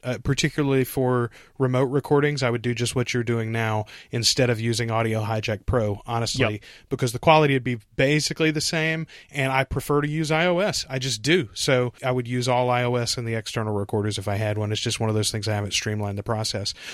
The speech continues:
Speaker 1: But honestly, Tim, that's why I ended up moving to I O S as a editing platform in the first place,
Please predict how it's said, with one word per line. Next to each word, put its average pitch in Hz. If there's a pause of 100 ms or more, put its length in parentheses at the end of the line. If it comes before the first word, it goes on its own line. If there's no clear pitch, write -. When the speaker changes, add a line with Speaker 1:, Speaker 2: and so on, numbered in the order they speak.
(100)
Speaker 1:
But 233
honestly, 247
Tim, 202
that's 247
why 139 (260)
I 139
ended 147
up 131
moving 139
to -
I 135
O 127
S 131
as 123
a 117
editing 147 (140)
platform 127
in 120
the 117
first 247
place, 107